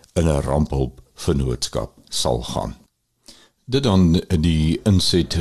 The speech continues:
van dokter Theo de Jager van die organisasie sai.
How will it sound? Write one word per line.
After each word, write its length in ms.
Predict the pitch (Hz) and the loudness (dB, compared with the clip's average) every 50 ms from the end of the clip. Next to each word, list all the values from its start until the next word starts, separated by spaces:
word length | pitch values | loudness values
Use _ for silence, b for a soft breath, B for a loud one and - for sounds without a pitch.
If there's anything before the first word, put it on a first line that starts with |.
| 71 | -4
van 200 | - - - 82 | -4 -2 0 0
dokter 320 | 78 78 73 - - - - | 0 0 0 -2 -4 -4 -2
Theo 200 | - 92 82 73 | 0 2 2 2
de 140 | 73 73 | 2 2
Jager 420 | 71 69 65 65 65 - - 69 65 | 2 2 0 0 -2 0 -2 -2 -2
van 420 | - - 71 67 65 65 65 64 | -2 -2 -2 0 0 0 -2 -2
die 460 | 62 69 67 65 67 67 67 67 - | -4 -4 -4 -4 -2 -2 -4 -4 -4
organisasie 1000 | - - 71 - - 71 69 67 - - - 65 64 62 - - - - 55 57 - | -4 -4 -4 -2 -2 -2 -2 -2 -2 -2 0 0 -2 -2 -2 -4 -6 -6 -6 -6 -6
sai. 580 | - - - - 107 90 80 76 67 - - | -4 -2 0 0 2 2 2 2 0 -2 -6